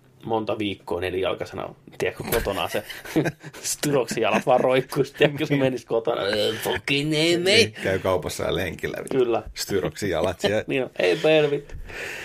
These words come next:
Speaker 1: Joo, sitä
Speaker 2: Niin.
Speaker 1: mä haluaisin. Mutta ko-, kovan luokan näyttelijä. Toivotaan, että skripti on myös kovaa luokkaa.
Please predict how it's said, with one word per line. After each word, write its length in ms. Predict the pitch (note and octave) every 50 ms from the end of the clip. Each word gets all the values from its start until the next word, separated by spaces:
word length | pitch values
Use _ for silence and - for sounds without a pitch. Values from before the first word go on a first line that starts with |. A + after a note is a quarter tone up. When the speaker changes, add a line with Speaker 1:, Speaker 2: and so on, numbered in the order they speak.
| - - - - - - - -
Speaker 1:
Joo, 240 | A#2 A#2+ A2+ G#2+
sitä 140 | G#2+ A2+ D3
Speaker 2:
Niin. 100 | B2+ G#2+
Speaker 1:
mä 60 | G#2+
haluaisin. 520 | G2 G#2 G2+ G2+ - - - - A#2+ G#2+ - - _ - - - - - - _ - - -
Mutta 60 | C#3 - F3
ko-, 160 | D#3 A2 - D3+
kovan 260 | E3+ F#3 F#3 F3+ D#3+
luokan 340 | D#3 D#3 D3+ D3+ D3+ D3 - - - - C3
näyttelijä. 580 | C3+ D#3+ E3 E3 G3 - - G2+ G#2 G2 G2 - - _ _ _ _ - - -
Toivotaan, 240 | D3+ D3 C#3+ C3+ B2+
että 120 | - -
skripti 460 | C3 - - C#3+ C#3+ - - - A2+
on 80 | G#2+ G#2+
myös 180 | A2 A2 G#2+ -
kovaa 300 | - - - - - - -
luokkaa. 400 | - - - _ - - - -